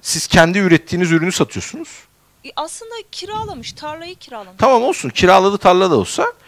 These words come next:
Speaker 1: hani onun yürüttüğü faaliyet zirai faaliyet.
Speaker 2: Evet, zirai
Speaker 1: Zirai faaliyet ürettiği orası, o, o ne satıyorsa artık, patates satıyorsa, patates için mesela sürekli patates yetişir, patates satıyorsa,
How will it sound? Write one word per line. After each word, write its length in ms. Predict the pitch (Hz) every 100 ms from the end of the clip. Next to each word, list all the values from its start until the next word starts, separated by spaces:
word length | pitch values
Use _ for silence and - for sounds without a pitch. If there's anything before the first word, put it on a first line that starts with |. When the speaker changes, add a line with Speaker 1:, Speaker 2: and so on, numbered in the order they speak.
| -
Speaker 1:
hani 180 | - 143
onun 340 | 185 190 185
yürüttüğü 380 | 165 180 - 202
faaliyet 400 | - - 370 -
zirai 340 | - 226 277 247
faaliyet. 440 | 170 110 87 - 339
Speaker 2:
Evet, 100 | 247
zirai 240 | - 254 147
Speaker 1:
Zirai 300 | 170 220 226
faaliyet 420 | 208 190 190 175
ürettiği 580 | 185 196 - 208 156 -
orası, 520 | - 185 185 - 139 -
o, 280 | 180 180 - - _ _ _ _ _ _ _ _ -
o 240 | 220 196 -
ne 160 | 170 208
satıyorsa 520 | - 175 165 135 113
artık, 240 | 92 - -
patates 420 | 202 233 - 139
satıyorsa, 420 | - - 214 247
patates 460 | 220 202 208 165 -
için 180 | 151
mesela 320 | 139 - 143 131
sürekli 360 | - 165 -
patates 380 | 156 - 139 -
yetişir, 240 | 135 -
patates 340 | - 175 - 143
satıyorsa, 480 | 123 117 110 226